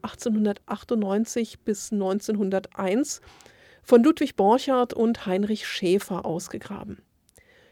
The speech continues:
Finanziert wurde diese Grabung vom Münchner Ägyptologen Friedrich Wilhelm Freiherr von Bissing.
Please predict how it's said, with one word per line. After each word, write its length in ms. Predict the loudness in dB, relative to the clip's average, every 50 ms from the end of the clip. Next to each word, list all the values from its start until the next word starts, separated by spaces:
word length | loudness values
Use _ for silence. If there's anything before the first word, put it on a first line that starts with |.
| _ _ _
Finanziert 800 | _ -4 -2 0 0 0 0 -2 0 0 2 2 2 0 -2 -4
wurde 220 | -4 -4 -2 -2 -4
diese 240 | -4 -4 -2 -4
Grabung 560 | -4 -2 -2 0 0 2 2 2 2 2 0 -2
vom 360 | -4 -2 0 0 0 0 -2 -2
Münchner 560 | -2 0 2 2 2 2 0 0 2 2 2
Ägyptologen 880 | 2 0 -6 -8 -4 0 0 4 4 4 4 4 2 0 0 0 0 -2
Friedrich 480 | -2 -2 -4 -2 0 -2 -4 -4 -2
Wilhelm 360 | -2 -2 -2 0 -2 -2 -2 -4
Freiherr 560 | -6 -8 -6 -2 -2 -2 0 0 -2 -2 -4
von 260 | -4 -4 -6 -4 -2
Bissing. 440 | 0 -2 2 4 6 4 4 4